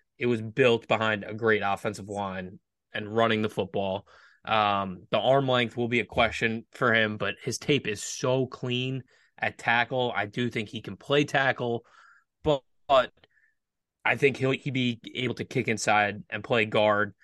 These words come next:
Um, played center in high school, so I think the movement won't be a, won't be an issue for him. Um, they got some young tackles right now playing too. They got Bernard Raymond playing as a rookie, playing left tackle, and Braden Smith, who they drafted a few years ago,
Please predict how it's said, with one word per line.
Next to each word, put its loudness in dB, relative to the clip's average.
Um, 0
played 0
center 2
in 0
high 2
school, 2
so 0
I 4
think -4
the -4
movement -2
won't -4
be 2
a, 0
won't -6
be -4
an -10
issue -4
for -2
him. 2
Um, 0
they 2
got 2
some -2
young 2
tackles 0
right 2
now -2
playing 0
too. 0
They -2
got -2
Bernard 4
Raymond 2
playing 2
as -6
a -2
rookie, 0
playing 2
left 2
tackle, 2
and -6
Braden 2
Smith, 0
who 0
they 0
drafted 0
a -10
few -6
years 0
ago, 2